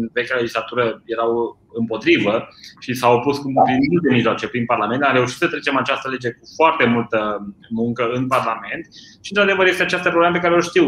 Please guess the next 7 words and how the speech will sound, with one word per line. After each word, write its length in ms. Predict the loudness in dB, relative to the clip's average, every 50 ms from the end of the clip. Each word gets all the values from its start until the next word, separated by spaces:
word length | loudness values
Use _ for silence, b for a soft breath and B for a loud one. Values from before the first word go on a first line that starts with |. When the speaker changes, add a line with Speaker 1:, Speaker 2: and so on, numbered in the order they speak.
| 2 0
Speaker 1:
vis-a-vis 240 | -2 -2 -2 -2 0
de, 140 | 0 0 0 0 0 -2 -4 -10 -10 -6 -4
uh, 60 | -2
normele 320 | -2 -2 -2 0 -2 -2 0
de 100 | 0 0
aplicare. 560 | -2 -2 -6 -6 -2 -2 0 0 2 0 0 0 B B B B B B B B B _ 0 2
Uh, 460 | 4 4 4 4 4 4 4 4 2